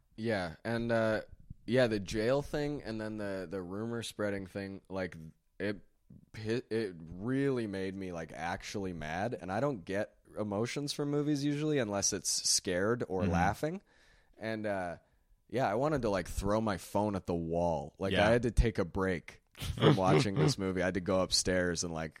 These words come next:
Speaker 1: talk to my dog for a while.
Speaker 2: That's so funny.
Speaker 1: <laughs> I was like,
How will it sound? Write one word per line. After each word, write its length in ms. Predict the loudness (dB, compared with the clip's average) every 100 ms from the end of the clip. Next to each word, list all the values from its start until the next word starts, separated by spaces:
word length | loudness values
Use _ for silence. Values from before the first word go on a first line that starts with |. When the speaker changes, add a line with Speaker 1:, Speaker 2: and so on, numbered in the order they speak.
| _
Speaker 1:
talk 280 | 0 0 0
to 60 |
my 140 | -4 -2
dog 400 | 0 2 2 0
for 200 | -4 -2
a 60 |
while. 260 | -2 -2 -4
Speaker 2:
That's 200 | -8 -10
so 220 | -4 -4
funny. 260 | -2 2 4 4 4
Speaker 1:
<laughs> 160 | 2 0
I 180 | 0 0 0
was 180 | -2
like, 140 | -2